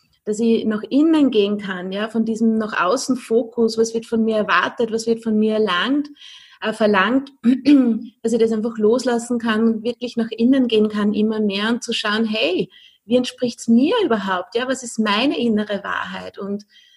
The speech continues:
natürlich war das im ersten Moment dann auch mit enormen Hürden verbunden. Darf ich das überhaupt? Ja, also so diese Verbote. Darf ich überhaupt sagen, ich brauche das, ohne begründen zu können, warum?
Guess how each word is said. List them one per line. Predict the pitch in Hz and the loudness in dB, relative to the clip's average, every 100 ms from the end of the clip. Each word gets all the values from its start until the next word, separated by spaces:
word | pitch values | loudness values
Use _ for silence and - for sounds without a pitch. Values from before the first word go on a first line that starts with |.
| _ _ _ _ _ | _ _ _ _ _
natürlich | 220 220 254 302 269 | -8 -2 0 0 0
war | 240 | 2
das | 233 233 | 2 2
im | - 233 | 0 -2
ersten | 214 208 - 247 | -2 -4 -2 0
Moment | 240 220 220 233 | 2 2 0 0
dann | 240 | 0
auch | 220 226 | 0 -2
mit | 240 233 - - - | 0 -2 -4 -8 -4
enormen | - 233 214 226 240 | 2 2 4 2 2
Hürden | 226 254 269 | 2 2 2
verbunden. | 262 247 233 247 247 254 240 | 0 -2 0 0 0 -2 -2
Darf | - - 220 | -2 -2 0
ich | |
das | 254 269 | 2 2
überhaupt? | 269 269 240 226 311 - | 2 0 2 0 -2 -4
Ja, | 214 240 | -2 0
also | 240 233 | -2 -2
so | 226 | -4
diese | 226 226 226 | -2 -2 -2
Verbote. | 233 226 214 285 214 | -4 -2 -2 0 -2
Darf | 202 - 247 | 0 0 0
ich | 285 277 | -2 -4
überhaupt | 262 254 240 233 | -2 0 -2 -2
sagen, | - - 233 247 | -2 -2 -2 -4
ich | 233 - | -6 -6
brauche | - 185 285 - | -2 0 -2 -2
das, | 226 233 - | -2 -2 0
ohne | 226 247 | 0 0
begründen | 247 247 247 285 277 262 | -2 0 2 2 2 0
zu | 247 | -2
können, | - 226 233 214 | 2 4 6 4
warum? | 226 285 330 175 - | 2 2 2 0 -4